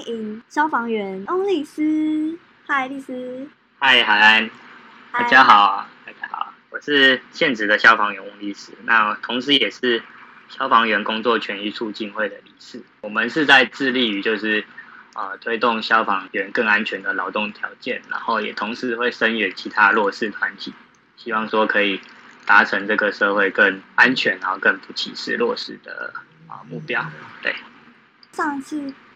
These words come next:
Speaker 1: 就访谈你的时候，是因为在疫情下面，就消防员的一些装备比较缺乏，那现在有比较好一点？
Speaker 2: 对啊，现在有比较好一点，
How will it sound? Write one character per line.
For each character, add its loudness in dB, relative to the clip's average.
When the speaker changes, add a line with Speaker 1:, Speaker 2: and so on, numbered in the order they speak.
Speaker 1:
就 -2
访 -6
谈 -8
你 -8
的 -10
时 -14
候， -8
是 -8
因 -6
为 -6
在 0
疫 -6
情 -6
下 -2
面， -6
就 -6
消 -4
防 -8
员 -8
的 -10
一 -8
些 -6
装 -6
备 -6
比 -12
较 -6
缺 -10
乏， -20
那 -12
现 0
在 0
有 0
比 -8
较 -2
好 -6
一 -6
点？ -10
Speaker 2:
对 8
啊， 12
现 6
在 10
有 8
比 -2
较 6
好 2
一 -4
点， -8